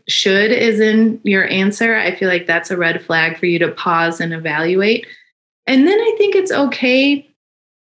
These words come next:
for everyone to know that, like, you can slow down on your business and it's not gonna go away.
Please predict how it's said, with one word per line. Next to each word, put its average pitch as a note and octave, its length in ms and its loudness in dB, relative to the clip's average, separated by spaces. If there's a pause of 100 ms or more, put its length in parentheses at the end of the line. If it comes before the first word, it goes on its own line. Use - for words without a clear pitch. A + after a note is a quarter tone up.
(240)
for B3 120 0
everyone C#4 720 2
to A#3 200 0
know G#3 440 2
that, C4 180 0
like, G3+ 300 -2
you G#3 280 2
can A#3 220 2
slow G#3+ 340 0
down G#3+ 260 2
on G#3 160 2
your F#3+ 120 0
business A3 480 0
and G3+ 180 -2
it's - 200 -12
not G#3 220 -2
gonna G3+ 220 -2
go F3+ 220 -6
away. G3 720 -2